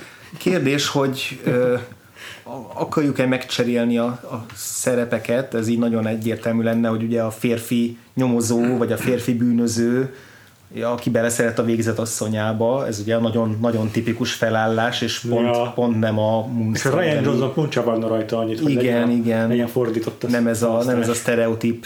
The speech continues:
Speaker 1: ö, hierarchia lenne.
Speaker 2: Igen.
Speaker 1: Tehát akkor a, valószínűleg a női főszereplő lenne a nyomozó,
Speaker 2: Igen.
Speaker 1: a hardboiled nyomozó.
Speaker 2: Igen,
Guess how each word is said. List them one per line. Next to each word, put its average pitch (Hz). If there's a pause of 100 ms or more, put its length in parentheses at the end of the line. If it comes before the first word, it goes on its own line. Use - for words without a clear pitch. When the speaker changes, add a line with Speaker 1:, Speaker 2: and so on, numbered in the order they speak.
(140)
Speaker 1:
ö, 110
hierarchia 110
lenne. 110
Speaker 2:
Igen. 117 (100)
Speaker 1:
Tehát 127
akkor 127
a, 131
valószínűleg 120
a 120
női 123
főszereplő 117
lenne 113
a 110
nyomozó, 107 (200)
Speaker 2:
Igen. 123
Speaker 1:
a -
hardboiled 120
nyomozó. 113
Speaker 2:
Igen, 110